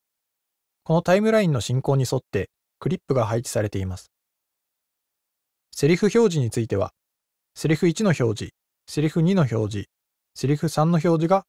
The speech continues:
配置されています。モーションについては、モーションAのクリップがセリフ二の途中にあります。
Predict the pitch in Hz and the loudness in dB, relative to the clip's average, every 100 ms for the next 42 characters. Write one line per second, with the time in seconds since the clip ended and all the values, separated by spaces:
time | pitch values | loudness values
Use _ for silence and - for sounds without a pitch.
0 | _ 127 117 - 123 110 107 104 - _ | _ -6 -4 -2 -2 -2 -4 -4 -10 _
1 | _ _ _ _ _ _ _ _ _ _ | _ _ _ _ _ _ _ _ _ _
2 | _ 151 180 208 202 202 - 175 123 107 | _ 0 0 2 0 0 0 0 0 0
3 | - _ _ _ _ _ _ 165 190 202 | -4 _ _ _ _ _ _ 0 0 0
4 | 190 180 202 165 127 120 113 - 104 - | -2 2 2 2 0 -2 -4 -4 -4 -6
5 | _ _ _ - 151 180 196 196 131 104 | _ _ _ -4 0 0 2 2 0 -2
6 | 131 127 123 120 117 110 | 0 0 0 0 -2 -6